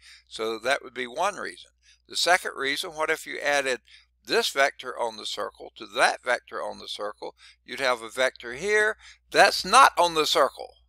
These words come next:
okay? So there's another reason the addition doesn't work. Now, to be a subspace, that's certainly a subset, but not a subspace,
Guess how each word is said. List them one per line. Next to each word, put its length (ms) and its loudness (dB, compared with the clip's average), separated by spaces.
okay? 400 -4
So 180 -6
there's 280 -2
another 480 -4
reason 320 -10
the 120 -4
addition 540 -2
doesn't 340 -10
work. 220 -20
Now, 240 0
to 120 -12
be 340 0
a 200 2
subspace, 1300 2
that's 200 -8
certainly 380 -2
a 40 -2
subset, 640 -2
but 100 -18
not 180 -4
a 40 -10
subspace, 720 -6